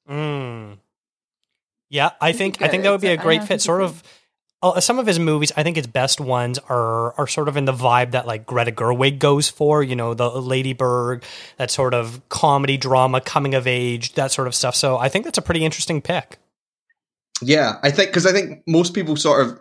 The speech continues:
Speaker 3: well, when you think A twenty-four, it's quite easy to sort of think of, like, horror or darker cinema. But then, you know,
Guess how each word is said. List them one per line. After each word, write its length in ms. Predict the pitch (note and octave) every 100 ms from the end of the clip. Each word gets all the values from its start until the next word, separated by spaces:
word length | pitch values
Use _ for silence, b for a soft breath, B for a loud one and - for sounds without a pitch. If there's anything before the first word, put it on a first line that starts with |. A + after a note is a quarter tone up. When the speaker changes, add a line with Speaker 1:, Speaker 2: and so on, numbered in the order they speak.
| _
Speaker 3:
well, 320 | - G2+ F2 _ _ _
when 120 | C3
you 80 | C3
think 240 | D#3+ E3
A 100 | D#3
twenty-four, 460 | D3 C#3+ B2 B2+ B2+
it's 100 | B2
quite 280 | - D3 C#3+
easy 320 | A#2 B2 B2 A#2+
to 120 | A2
sort 200 | A#2 G#2+
of 60 | -
think 260 | A2+ A2 A#2+
of, 160 | A2
like, 380 | A2 G2+ F#2+ - _ _ _ _ -
horror 460 | - A#2+ A#2 A2+ A2
or 180 | G#2+ -
darker 440 | G#2+ A2 A2 A#2+
cinema. 580 | - A#2 A#2+ A#2 A2 -
But 120 | B2
then, 320 | B2+ B2+ A2+ -
you 160 | A#2+
know, 220 | A2+ F2